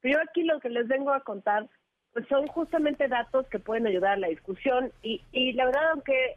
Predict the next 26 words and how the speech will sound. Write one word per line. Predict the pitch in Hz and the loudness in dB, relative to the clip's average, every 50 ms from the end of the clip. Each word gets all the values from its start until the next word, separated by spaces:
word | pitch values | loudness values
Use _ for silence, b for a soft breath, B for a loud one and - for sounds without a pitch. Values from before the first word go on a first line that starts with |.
| - - | -8 -6
eh, | 233 233 226 226 | -4 -2 -2 -2
muchos | - 277 269 - 349 370 311 | -2 -2 -2 -2 -4 -2 -2
de | 302 247 | -2 0
los | 220 208 - | -2 -4 -4
que | - - 180 | -4 -4 -2
nos | 180 196 - | -2 -2 -4
escuchan, | 196 - - - 254 262 240 - 247 226 | -6 -16 -10 -4 -4 -4 -2 -2 -2 0
de | 208 185 | 2 2
las | 180 185 185 - | 2 2 0 0
que | - 190 | -2 0
nos | 185 190 190 | 0 0 -2
escuchan, | 190 - - 247 247 233 - 262 247 247 226 - - | -4 -4 -2 -2 -2 0 0 -2 -2 -2 -4 -4 0
no | 233 240 262 269 | 2 2 2 2
viven | 269 285 269 277 262 240 | 2 2 2 2 2 2
en | 220 202 | 2 2
el | 185 180 | 2 2
Estado | 185 180 - - 202 202 208 208 | 0 0 -2 0 2 2 4 4
de | 196 175 | 2 2
México, | 170 175 180 170 - - - - 208 220 - - b b b b b b b b b b b - - | 2 0 0 -2 -4 -10 -6 -2 -2 -2 -2 -4 b b b b b b b b b b b -12 -4
lo | - 226 247 254 247 247 | 2 2 4 4 4 2
cierto | 247 - 302 294 285 - 311 294 | 2 0 -2 -2 0 0 2 2
es | 285 277 - | 2 2 0
que | - - 262 - - - | -2 -4 -4 -2 -2 -4
la | 220 214 - | -6 -4 -2
compenetración | - 226 226 208 - 226 220 220 220 202 - 214 214 220 214 - 269 247 254 254 | -2 -4 -2 -2 -4 -4 -2 -2 -2 -2 0 0 0 0 0 0 0 0 0 0
económica | 254 254 - 214 196 196 208 220 226 240 240 240 - - 233 226 226 | -2 -2 0 -2 0 2 2 2 2 2 0 -2 -4 -4 -4 -4 -4